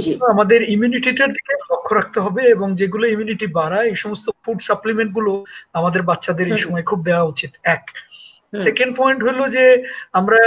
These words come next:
Speaker 2: বাচ্চাদের দিয়ে কাজ করাবার জন্য অনেক সময় অনেক রকম রিইনফোর্সমেন্ট দেই। তার মধ্যে, আহ, খুব নিম্নমানের রিইনফোর্সমেন্ট হলো খাবার দাবার। কিন্তু
Speaker 1: হুম,
Speaker 2: এই
Speaker 1: হুম।
Speaker 2: বাচ্চাদের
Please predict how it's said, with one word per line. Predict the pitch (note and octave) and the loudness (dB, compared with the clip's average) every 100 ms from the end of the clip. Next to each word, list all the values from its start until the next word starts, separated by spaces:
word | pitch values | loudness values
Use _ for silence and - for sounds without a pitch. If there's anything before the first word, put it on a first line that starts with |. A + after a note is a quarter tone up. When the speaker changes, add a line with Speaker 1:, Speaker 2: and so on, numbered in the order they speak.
| A3+ | 6
Speaker 2:
বাচ্চাদের | G#3+ F#3 A3 G#3+ A#3 F#3 | 2 0 4 6 4 2
দিয়ে | A#3 A#3 A3 | 0 2 2
কাজ | G3 | 0
করাবার | A3 G#3+ G#3+ G3 | 0 2 2 -2
জন্য | A3 | -4
অনেক | G#3 G3+ - | -6 -6 -8
সময় | A3 A3 | -6 -4
অনেক | G#3+ A#3+ | -4 -2
রকম | B3 B3+ | -4 -4
রিইনফোর্সমেন্ট | A3+ F#3 F#3+ F#3 G#3+ - A#3 G#3+ | -6 -4 -4 -2 -4 -2 -4 0
দেই। | G3 C4 C#4 - - - - | 2 0 -4 -20 -20 -20 -4
তার | F#3+ G3+ | -2 0
মধ্যে, | A3 A#3 B3 B3 - - - | 0 4 6 4 -4 -16 -6
আহ, | G3 G3 F#3+ G3 - | -4 -2 -4 -6 -8
খুব | G#3 G3 | -6 -2
নিম্নমানের | B3 C4+ C#4+ C#4 C#4 | -2 0 2 4 4
রিইনফোর্সমেন্ট | B3+ B3+ B3 B3 - C4 G#3 | 2 0 0 0 4 4 4
হলো | A#3+ B3+ B3 | 6 6 4
খাবার | - G3+ G3 | 0 0 2
দাবার। | F#3 D#3+ - _ _ _ _ _ - - | 2 0 -6 _ _ _ _ _ -12 -8
কিন্তু | G3+ B3 | -6 2
Speaker 1:
হুম, | A#3+ | 4
Speaker 2:
এই | G3 | 4
Speaker 1:
হুম। | A#3 | 0
Speaker 2:
বাচ্চাদের | A#3 B3+ B3+ C4+ | 0 0 0 -2